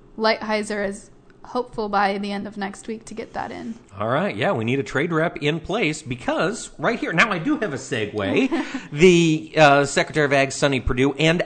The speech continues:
Speaker 2: acting trade rep, Stephen Vaughn, who will be replaced when, uh, uh, Lighthizer is officially approved, said that the E U has amended its requirements for imports on U S citrus. Basically, the E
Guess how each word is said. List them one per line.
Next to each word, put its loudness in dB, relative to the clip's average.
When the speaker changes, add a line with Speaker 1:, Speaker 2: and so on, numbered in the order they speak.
Speaker 2:
acting -4
trade 2
rep, 2
Stephen -2
Vaughn, 2
who -4
will -2
be -2
replaced -2
when, -2
uh, -4
uh, -10
Lighthizer -2
is -6
officially -4
approved, 0
said 0
that 2
the -2
E 0
U 0
has 0
amended 0
its -4
requirements -4
for -4
imports 4
on -4
U 0
S -4
citrus. -4
Basically, 0
the -4
E -2